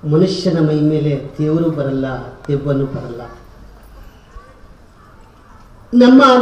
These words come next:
ನೋವುಗಳನ್ನ, ನಮ್ಮ ಫೀಲಿಂಗ್ ಅನ್ನ ಅವರು ಎನ್ಕ್ಯಾಶ್ ಮಾಡ್ಕೊಳ್ತಾರೆ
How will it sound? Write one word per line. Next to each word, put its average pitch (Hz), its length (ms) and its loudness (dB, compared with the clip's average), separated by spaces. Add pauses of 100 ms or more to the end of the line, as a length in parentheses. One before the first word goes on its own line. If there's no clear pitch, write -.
ನೋವುಗಳನ್ನ, 262 680 4 (300)
ನಮ್ಮ 233 220 -4
ಫೀಲಿಂಗ್ 277 420 0
ಅನ್ನ 208 220 0 (520)
ಅವರು 208 160 0
ಎನ್ಕ್ಯಾಶ್ 190 580 0
ಮಾಡ್ಕೊಳ್ತಾರೆ 151 600 -8